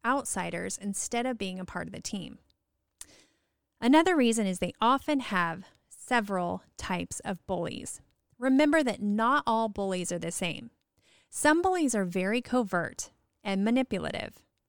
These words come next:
Like I'm always telling you guys, the really smart, sneaky ones get away with it. As a result, this type of bullying is hard to recognize. So be sure that you know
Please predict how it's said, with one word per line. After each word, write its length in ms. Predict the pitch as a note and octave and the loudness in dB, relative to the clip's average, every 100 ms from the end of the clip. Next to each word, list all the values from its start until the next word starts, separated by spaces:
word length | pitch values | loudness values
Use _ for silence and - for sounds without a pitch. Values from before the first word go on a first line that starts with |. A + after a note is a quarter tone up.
| _ _ | _ _
Like 180 | - - | -6 -2
I'm 220 | G#3 A3+ | 0 2
always 240 | A#3+ B3+ | 2 2
telling 220 | - B3+ A3+ | 2 4 2
you 100 | F#3 | 2
guys, 400 | F3 E3 E3 - | 0 0 -4 -8
the 100 | F3 | -8
really 480 | E3 F3 G#3 A#3 C4 | -8 -4 0 2 2
smart, 440 | B3+ - C4 C4 - | 2 0 2 2 0
sneaky 360 | E4 D#4 F#3 | -2 0 0
ones 320 | F3 F3 F3 | 0 -2 -4
get 140 | - F3 | -4 -4
away 240 | E3 G3+ | -2 -2
with 160 | F3+ - | -2 -6
it. 160 | - - - - - | -8 -10 -18 -18 2
As 240 | B3 C4+ E4 | 4 6 4
a 40 | |
result, 360 | D#4+ G#3+ F#3 - | 2 4 2 0
this 160 | G3 | -4
type 200 | G3 F#3 | -2 -2
of 120 | F#3+ | -2
bullying 320 | F#3+ F#3 F3+ F3+ | -2 -2 -2 -4
is 100 | - | -6
hard 420 | - G3 F#3+ G3 | -2 0 0 -2
to 100 | G3+ | -4
recognize. 520 | F3 D#3+ F3+ - - | -4 -4 -8 -6 -6
So 180 | - G3 | -2 -4
be 280 | F#3 A3+ D#4+ | -2 -4 -2
sure 360 | - A3+ F#3+ F3 | -2 0 0 0
that 240 | F3 - | -2 -4
you 60 | G3 | 0
know 480 | F#3+ F#3+ F3 E3 | 2 2 0 -2